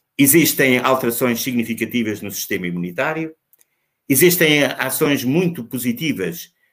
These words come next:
da compaixão em tudo o que tem a ver com a fileira dos cuidados paliativos. E, portanto, no plano fisiológico, há múltiplos sinais demonstrados da compaixão a funcionar. Como há, no plano psicológico,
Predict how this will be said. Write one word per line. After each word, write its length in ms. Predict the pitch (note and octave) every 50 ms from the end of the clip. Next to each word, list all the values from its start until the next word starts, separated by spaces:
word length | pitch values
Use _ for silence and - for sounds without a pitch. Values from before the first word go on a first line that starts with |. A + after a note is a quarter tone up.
| _ -
da 220 | F#2 F2+ A2 A2+
compaixão 840 | A#2 - A#2+ A2 - A2 G2+ - - - G#2+ G2+ G2 G2 F2 - -
em 200 | G2 G2+ G#2+ G#2+
tudo 180 | C3 B2+ A2 A2
o 40 |
que 60 | G#2 -
tem 160 | A#2 G#2+ G#2
a 60 | G2
ver 160 | G#2 G2+ G2+
com 80 | - G2
a 60 | -
fileira 420 | - G2 G2 G#2 G#2 G2+ F#2 F2
dos 160 | E2 F2 E2+ -
cuidados 340 | - F2+ F2+ F2+ E2+ - -
paliativos. 600 | - F#2 F#2+ G2+ A2 - F3 F#3 F#3 - - - _ _ _ _ _ _ _ _ _ _ _ -
E, 60 | -
portanto, 500 | D#3 - - G#3 G#3 G#3 - - - F3 -
no 160 | D3 D#3+ D#3+
plano 240 | D#3+ E3 E3 D3+ D3+
fisiológico, 720 | E3 C#3+ - C#3+ C3 C3 C3 C3 B2+ C3+ C3+ - - - -
há 300 | A#2 A#2 A#2 A#2 A#2+ B2
múltiplos 720 | C#3 D#3+ D#3+ D#3+ A#2+ - - F#2 F2 E2+ F2 - - _ _ _ _
sinais 600 | - - C#3 C3 A2+ G2+ G2+ G2+ G#2+ G#2+ - - _ _ _ _ _ -
demonstrados 840 | G2+ A#2 B2 C3+ B2 A#2 - - G#2 F#2+ F#2+ F#2+ F2+ - - - -
da 160 | - F#2+ G#2 G2+
compaixão 640 | - A2 G2 F2+ F2 E2 E2 - G2 F2+ F2+ F2 - _ _ -
a 80 | -
funcionar. 540 | - A#2 A2 - A#2+ G#2+ G2+ - - - - _ _ _ _ _ _ _ _ _ _ _ _
Como 280 | - E3 D#3+ D#3 C#3+ C#3+
há, 300 | D3 D3+ E3+ F3 F3 -
no 140 | B2 B2 A#2+
plano 300 | - B2+ B2 A2+ G#2+ G#2+
psicológico, 720 | - - A2 G#2 - G#2+ A#2+ D3 D#3 F#3+ G3 F#3+ - -